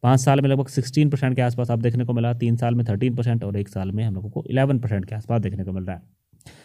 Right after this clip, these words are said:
अब दोस्तों जानने की कोशिश करते हैं कि शेयर होल्डिंग पैटर्न्स किस तरीके के हैं। तो प्रमोटर्स ने लगभग इक्यावन परसेंट के आसपास जो है स्टेक होल्ड कर रखे हैं। पब्लिक की हिस्सेदारी की बात करें तो लगभग अड़तीस परसेंट के आसपास देखने को मिल रही है,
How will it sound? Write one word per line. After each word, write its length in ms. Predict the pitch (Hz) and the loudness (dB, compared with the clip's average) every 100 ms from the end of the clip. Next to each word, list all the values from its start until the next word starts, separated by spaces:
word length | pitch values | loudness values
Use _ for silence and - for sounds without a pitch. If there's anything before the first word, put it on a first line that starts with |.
| - _ - | -20 _ -2
अब 80 | 156 | 0
दोस्तों 200 | 190 226 | 0 4
जानने 300 | 143 151 165 | 6 6 4
की 80 | 185 | 4
कोशिश 300 | 160 156 160 | 2 2 0
करते 300 | 156 156 156 | -2 2 4
हैं 260 | 160 160 | 6 4
कि 340 | 156 147 147 151 | 2 2 4 2
शेयर 260 | - 127 | 2 2
होल्डिंग 320 | 123 123 143 | 4 4 2
पैटर्न्स 420 | 139 107 117 127 127 | 2 2 2 2 0
किस 240 | 113 - | -2 -2
तरीके 260 | 98 95 95 | -4 -4 -4
के 100 | 98 | -6
हैं। 260 | 92 _ _ _ - - _ - | -8 _ _ _ -20 -20 _ -2
तो 60 | |
प्रमोटर्स 580 | 131 139 139 151 170 165 | 4 6 6 6 4 4
ने 280 | 170 170 170 | 2 2 0
लगभग 380 | 117 123 131 127 | 0 2 0 -2
इक्यावन 380 | 120 - 123 143 | -2 0 2 2
परसेंट 320 | 135 143 135 | 2 2 2
के 180 | 135 131 - | 2 -2 -2
आसपास 340 | 110 107 131 123 | -2 0 0 2
जो 80 | |
है 100 | 131 | 2
स्टेक 240 | 123 123 120 | 2 0 0
होल्ड 240 | 101 120 | 2 2
कर 120 | 120 | 2
रखे 200 | 120 - | -2 -4
हैं। 120 | 139 - - - _ - | -8 -8 -18 -20 _ 2
पब्लिक 260 | 135 170 | 6 6
की 80 | 170 | 4
हिस्सेदारी 380 | 190 165 143 151 | 2 2 2 2
की 80 | 160 | 2
बात 220 | 139 139 | 0 0
करें 240 | 139 139 | -2 0
तो 100 | 143 | 0
लगभग 240 | 120 113 131 | 0 0 0
अड़तीस 280 | 113 110 123 | 0 0 0
परसेंट 280 | 127 120 120 | 2 2 2
के 80 | 120 | 0
आसपास 280 | 120 120 120 | 0 0 0
देखने 220 | 113 117 | 2 2
को 80 | 117 | 2
मिल 160 | 113 | 0
रही 100 | 113 | 0
है, 80 | 139 | -4